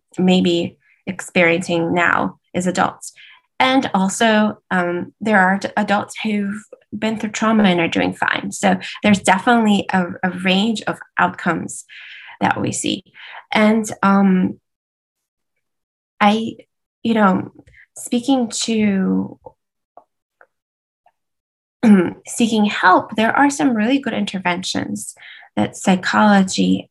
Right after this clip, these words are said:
um, has or, um, that help adults as, as well as children, but adults overcome some of these negative consequences of, of trauma.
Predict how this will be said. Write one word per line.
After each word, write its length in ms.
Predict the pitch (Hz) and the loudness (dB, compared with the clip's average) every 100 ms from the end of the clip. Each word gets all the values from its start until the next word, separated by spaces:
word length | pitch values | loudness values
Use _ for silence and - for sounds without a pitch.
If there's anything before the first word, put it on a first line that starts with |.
| _ | _
um, 580 | 180 185 185 185 190 - - | -2 2 2 2 0 -4 -12
has 640 | - - 208 185 190 - | -8 -2 2 2 0 -2
or, 260 | - 175 180 - - - - | -4 -4 -4 -12 -18 -14 -2
um, 520 | 185 175 180 - - - _ _ - | 0 2 0 -2 -8 -20 _ _ 0
that 300 | 240 220 117 _ - - - _ _ _ - | 2 2 0 _ -20 -20 -20 _ _ _ -8
help 300 | - 294 285 220 | 2 2 2 -2
adults 500 | 208 180 - - - | 2 0 0 -10 -10
as, 220 | 208 - | -8 -6
as 180 | 214 214 | -2 2
well 120 | 240 | 2
as 140 | 214 | 2
children, 300 | 208 196 185 | 0 2 2
but 180 | 190 - | 0 -2
adults 520 | 190 190 185 - - - - - - | -2 0 -2 -6 -18 -20 -20 -18 -4
overcome 440 | 208 208 - 240 | 0 0 0 -2
some 280 | 240 - 190 | 0 2 2
of 80 | 190 | 2
these 160 | 185 196 | 0 0
negative 440 | 180 185 180 - | -2 -2 -4 -6
consequences 840 | - 190 - - - - - 196 - | -6 -6 -6 -8 -6 -6 -6 -6 -4
of, 260 | 90 185 - - | -4 -4 -10 -4
of 280 | 185 185 - - | -2 -4 -10 -18
trauma. 500 | - 190 175 170 180 | -2 0 2 0 -2